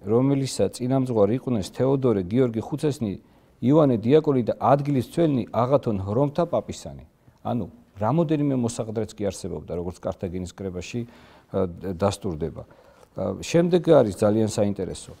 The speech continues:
ა, მოვლენები როგორ ვითარდება? ათას ხუთას ათ წელს,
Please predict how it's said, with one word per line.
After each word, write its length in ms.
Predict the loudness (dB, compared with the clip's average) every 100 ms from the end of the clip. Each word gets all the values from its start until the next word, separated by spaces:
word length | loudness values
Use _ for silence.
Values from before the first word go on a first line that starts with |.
| _ -20 -20 _
ა, 260 | -6 -4 -2
მოვლენები 520 | 2 2 4 2 2
როგორ 260 | 0 0 -2
ვითარდება? 560 | -2 -2 -4 -6 -8
ათას 480 | 2 4 6 4 0
ხუთას 400 | 0 -2 -2 -2
ათ 180 | -2 -4 -6
წელს, 560 | -6 -4 -4 -8 -14